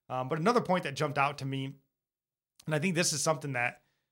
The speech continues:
Christianity Today has done throughout this podcast series, and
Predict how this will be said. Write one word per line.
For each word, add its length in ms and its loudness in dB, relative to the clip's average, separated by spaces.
Christianity 680 -2
Today 640 -6
has 200 -2
done 320 -2
throughout 420 -4
this 360 -6
podcast 500 -4
series, 640 -4
and 580 -6